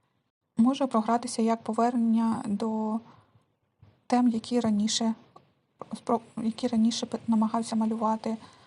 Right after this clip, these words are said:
а до по-, або повернення до техніки, з якої все починалося. І за цими планетами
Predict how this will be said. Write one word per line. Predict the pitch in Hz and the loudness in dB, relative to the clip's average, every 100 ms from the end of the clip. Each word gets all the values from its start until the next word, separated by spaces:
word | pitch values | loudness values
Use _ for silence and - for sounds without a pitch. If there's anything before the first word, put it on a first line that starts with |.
| _ | _
а | - | -4
до | 202 254 | 0 0
по-, | 254 | 0
або | - 214 | 0 0
повернення | 254 233 233 240 220 | 0 0 0 2 2
до | 208 220 | 2 -2
техніки, | - 214 208 220 220 | -4 -4 -4 -6 -6
з | 220 | -8
якої | 214 233 | -4 -4
все | 226 - | -4 -6
починалося. | 226 208 214 208 220 226 - 240 - - - - _ _ _ _ _ _ _ _ _ _ _ - | -8 -8 -4 -2 -2 -4 -4 -4 -6 -18 -20 -20 _ _ _ _ _ _ _ _ _ _ _ 2
І | 240 240 | 4 4
за | 226 233 | 2 -2
цими | - 247 | 2 0
планетами | 233 240 240 277 - 226 220 | 2 0 2 0 2 2 2